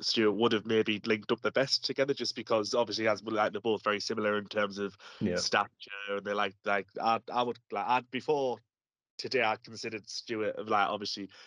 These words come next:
Speaker 1: very much like a lone striker, and I wasn't sure how he would have fared with someone, someone else trying to, like, sharing that, that workload up front. But I mean, Sims has come on, and four minutes into his, his first game, he, he scored, and then he, obviously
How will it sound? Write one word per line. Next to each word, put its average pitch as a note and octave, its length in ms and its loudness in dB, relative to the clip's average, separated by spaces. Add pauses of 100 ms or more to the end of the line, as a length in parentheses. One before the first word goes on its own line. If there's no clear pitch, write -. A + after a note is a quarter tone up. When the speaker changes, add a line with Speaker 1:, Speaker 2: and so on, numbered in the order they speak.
(140)
Speaker 1:
very G#2+ 160 0
much G#2 160 -8
like G2+ 180 2
a G2+ 40 -2
lone A#2 280 0
striker, A#2 300 0
and A2 80 0
I G#2 60 2
wasn't G2+ 300 -4
sure G2 240 -4
how G2 200 0
he G2 120 -2
would G2 160 -4
have F#2 140 -8 (380)
fared G#2 320 2
with G2 100 -4
someone, G2+ 560 -2
someone G#2 300 2
else G2+ 180 2
trying G2 260 2
to, G2 140 -6
like, G2 140 0
sharing G#2 360 0
that, G2+ 180 0 (100)
that G2+ 160 -2
workload G#2 320 -2
up G2+ 80 -6
front. D3 260 -4
But F#2+ 160 -2 (320)
I G#2 80 2
mean, G2 380 -4 (120)
Sims F#2+ 280 -6
has F2+ 100 -10
come G2+ 180 -4
on, F#2+ 140 2
and F#2 220 -4
four G#2 280 0
minutes F#2+ 280 -6
into F#2+ 180 -10
his, F#2 320 -10
his F#2+ 280 -8
first G2 260 0
game, G#2+ 180 2
he, F#2+ 100 -6
he - 160 -10
scored, G#2+ 420 0
and F#2+ 80 -6
then F#2+ 180 0
he, F#2 140 -10
obviously F#2 440 -6